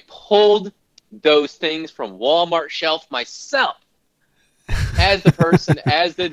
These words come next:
Speaker 1: as the distributor was, like, leaving. And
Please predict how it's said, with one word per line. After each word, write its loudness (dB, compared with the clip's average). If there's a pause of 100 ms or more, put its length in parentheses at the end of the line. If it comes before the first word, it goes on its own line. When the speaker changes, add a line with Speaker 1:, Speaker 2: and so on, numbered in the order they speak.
(120)
Speaker 1:
as -2
the -2
distributor -4 (1040)
was, -4
like, -2 (140)
leaving. -4 (640)
And -2